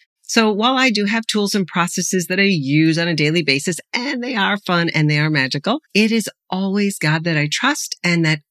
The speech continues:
I allow to guide me. Because once we get into our ego minds, we begin thinking, "I can't be, do, or have that." And if that is what you believe, then you are one hundred percent correct.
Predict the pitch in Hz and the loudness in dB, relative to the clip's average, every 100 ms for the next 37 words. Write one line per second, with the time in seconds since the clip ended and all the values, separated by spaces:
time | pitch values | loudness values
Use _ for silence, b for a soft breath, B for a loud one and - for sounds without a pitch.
0 | - 151 143 139 139 156 151 127 127 113 | -2 -2 0 -2 -2 -4 -4 -6 -6 -6
1 | - - _ 214 214 202 214 254 381 - | -10 -14 _ 2 2 2 0 0 -2 -6
2 | - - - 226 233 226 220 220 202 - | -10 -10 -4 -2 2 2 0 0 0 0
3 | 190 190 180 170 185 220 226 196 190 190 | -2 0 2 2 2 0 0 0 0 0
4 | 190 175 156 175 156 175 170 165 - 254 | 0 -2 -2 -2 0 -2 -2 -6 -2 0
5 | 226 - 185 185 175 160 156 175 175 170 | 0 -4 -2 0 -2 -4 -6 -2 0 0
6 | 147 165 151 143 143 147 143 123 117 120 | 4 4 4 0 -2 -2 -2 -4 -14 -2
7 | 139 131 120 - _ B B B B 185 | 0 0 -2 -6 _ B B B B 2
8 | 175 156 175 - 196 185 175 190 214 190 | 4 4 2 0 -2 -2 0 2 2 0
9 | - 175 185 202 202 208 208 196 175 175 | -2 -4 -2 0 0 2 2 4 2 0
10 | - 175 160 165 165 160 165 151 156 165 | -2 -2 0 2 2 2 2 2 0 0
11 | 160 151 151 147 156 131 127 - 147 - | 0 0 -2 -2 -2 -2 0 2 2 2
12 | - | -8